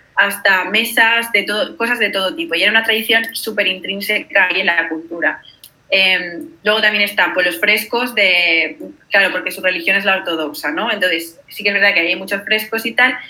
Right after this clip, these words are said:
y de esa, de esa religión han extraído la, la costumbre de, de pintar frescos de diferente tipo, en casa, tal, colgarlo.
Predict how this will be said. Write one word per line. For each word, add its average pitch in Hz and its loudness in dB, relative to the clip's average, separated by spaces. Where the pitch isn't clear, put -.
y 214 0
de 214 6
esa, 233 2
de 226 0
esa 233 0
religión 240 0
han 220 2
extraído 226 2
la, 170 2
la 196 4
costumbre 233 0
de, 185 2
de 180 2
pintar 170 0
frescos 196 0
de 190 -2
diferente 170 -2
tipo, 156 -6
en 165 -2
casa, 190 2
tal, 190 2
colgarlo. 190 0